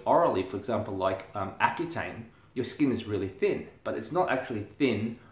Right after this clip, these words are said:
on the epidermis li-, side, it's actually thin on the stratum corneum, which is the upper part of your skin.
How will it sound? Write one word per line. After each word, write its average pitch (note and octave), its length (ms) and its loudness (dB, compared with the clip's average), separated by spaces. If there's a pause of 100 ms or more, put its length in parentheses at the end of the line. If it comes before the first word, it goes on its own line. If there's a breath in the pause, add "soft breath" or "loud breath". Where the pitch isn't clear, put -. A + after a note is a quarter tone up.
(320 loud breath)
on A2+ 420 4
the G#2 420 -2
epidermis B2+ 560 0
li-, G2 220 -2
side, F#2 480 0
it's - 160 -10
actually A#2+ 280 -4
thin B2 320 0
on G#2 160 -6
the G2 100 -2
stratum G#2 460 0
corneum, A#2 480 -2
which - 160 -10
is G2 80 -10
the - 140 -16
upper E3 200 2
part G2+ 320 0 (380)
of - 140 -14
your F#2+ 60 -10
skin. F#2 360 -12